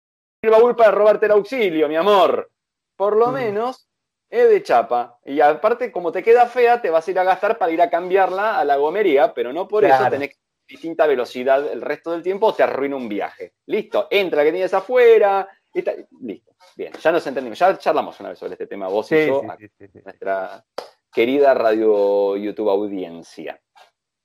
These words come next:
Speaker 1: Así que en ese aspecto bien. Y ahora vamos a pasar al andar, porque el movimiento se demuestra andando y los
Speaker 2: Sí,
Speaker 1: autos
Speaker 2: andando.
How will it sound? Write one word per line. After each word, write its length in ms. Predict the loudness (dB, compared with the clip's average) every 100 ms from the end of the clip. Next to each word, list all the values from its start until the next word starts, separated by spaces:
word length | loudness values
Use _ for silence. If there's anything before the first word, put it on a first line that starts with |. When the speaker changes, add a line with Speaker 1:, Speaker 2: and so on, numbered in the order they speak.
| _ _
Speaker 1:
Así 200 | -12 -6
que 300 | -2 -2 -4 _ _
en 100 | -6
ese 140 | -4 -2
aspecto 300 | -2 -2 -6
bien. 220 | -6 -4
Y 80 | 4
ahora 220 | 6 6
vamos 220 | 4 2 0
a 60 |
pasar 380 | -2 0 -2 0
al 200 | 0 0
andar, 320 | 0 -4 -8 -4
porque 500 | -4 -2 -4 -4 _ _ _
el 180 | -2 -2
movimiento 460 | 0 0 0 -2 -2
se 120 | -2
demuestra 600 | -2 -2 -4 0 2 2
andando 420 | 0 0 0 0
y 60 | -2
los 160 | -2 -2
Speaker 2:
Sí, 60 |
Speaker 1:
autos 340 | -2 0 -4 -4
Speaker 2:
andando. 180 | -10